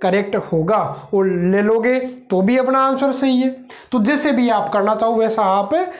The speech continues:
कर सकते हो। बाकी मैंने आपको pattern बताया था प्रश्नावली बारह पॉइंट चार में कि log, log,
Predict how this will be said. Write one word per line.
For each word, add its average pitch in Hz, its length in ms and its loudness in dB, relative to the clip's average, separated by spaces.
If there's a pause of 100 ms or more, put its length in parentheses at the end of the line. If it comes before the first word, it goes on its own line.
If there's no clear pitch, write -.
(160)
कर 277 140 0
सकते 226 280 -2
हो। 208 60 2
बाकी 202 300 0
मैंने 247 200 2
आपको 247 280 0
pattern 254 340 0
बताया 254 340 0
था 254 160 -2
प्रश्नावली 233 640 0
बारह 208 280 0
पॉइंट 208 340 -2 (100)
चार 190 340 0
में 269 360 -2 (520)
कि 208 100 0
log, 247 480 2 (400)
log, 233 380 2